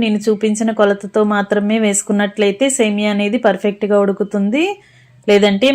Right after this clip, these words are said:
మరీ పేస్ట్ లాగా ముద్దలాగా అయిపోతాయండి, రెసిపీ అనేది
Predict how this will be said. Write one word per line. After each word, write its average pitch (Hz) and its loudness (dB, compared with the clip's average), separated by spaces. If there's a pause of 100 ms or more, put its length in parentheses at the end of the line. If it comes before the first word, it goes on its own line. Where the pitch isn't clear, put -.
మరీ 214 4 (140)
పేస్ట్ 202 0
లాగా 208 0
ముద్దలాగా 202 2
అయిపోతాయండి, 202 0 (1700)
రెసిపీ 208 2 (100)
అనేది 202 2